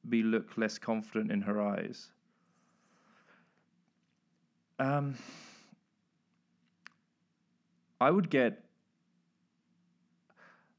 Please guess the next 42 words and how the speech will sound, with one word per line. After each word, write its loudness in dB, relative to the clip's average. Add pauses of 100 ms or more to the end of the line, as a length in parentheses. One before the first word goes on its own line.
(240)
I, 2
I, 0
it's -2
a 2
difficult 2
one. 4
I 4
can't, 0
I 2
can't 0
actually, 2
um, 2 (280)
share 0
my 4
perspective -2
on 2
that. -2
I 0
feel 2
that 2 (320)
if 2
it 0
really 4
does 4
concern 2
you, 0
I 4
would, 2 (400)
and 2
I 4
don't 4
know 4
if -2
you 2
have, 0
Kristen, -4
but 0 (1300)
go 6
and 0
get 2
voice 0
therapy 0